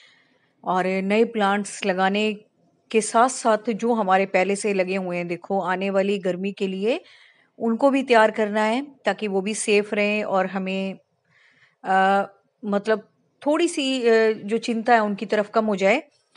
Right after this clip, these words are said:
तो भाई चलते हैं गार्डन में और लगाते हैं वो वाले प्लांट जो कि हमारे बड़े प्लांट्स के लिए प्रोटेक्शन भी करेंगे, मल्चिंग का भी काम करेंगे,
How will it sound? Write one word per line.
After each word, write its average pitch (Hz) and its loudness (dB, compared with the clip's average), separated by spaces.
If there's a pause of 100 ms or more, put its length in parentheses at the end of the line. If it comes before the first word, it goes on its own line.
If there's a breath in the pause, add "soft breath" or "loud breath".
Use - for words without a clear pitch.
(880 soft breath)
तो 247 6
भाई 254 4
चलते 240 0
हैं 240 2
गार्डन 190 6
में 226 0
और 196 2 (1000)
लगाते 202 2
हैं 208 2
वो 202 0
वाले 208 4
प्लांट 196 -2 (140)
जो 208 2
कि 254 -4
हमारे 170 -4
बड़े 185 -2
प्लांट्स 175 -6
के 185 -8
लिए 185 -4
प्रोटेक्शन 190 -4
भी 233 -2
करेंगे, 226 0 (680 soft breath)
मल्चिंग 196 -2
का 226 4
भी 220 0
काम 214 0
करेंगे, 214 -2